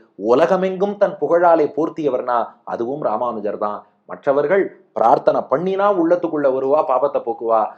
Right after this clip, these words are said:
ராமானுஜர் தானே உள்ளே வந்து அடியேன் பாபங்களை போக்கி தூய்மையாக்கினார்.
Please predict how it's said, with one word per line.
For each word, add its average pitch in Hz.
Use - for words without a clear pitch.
ராமானுஜர் 123
தானே 160
உள்ளே 147
வந்து 127
அடியேன் 120
பாபங்களை 127
போக்கி 113
தூய்மையாக்கினார். 110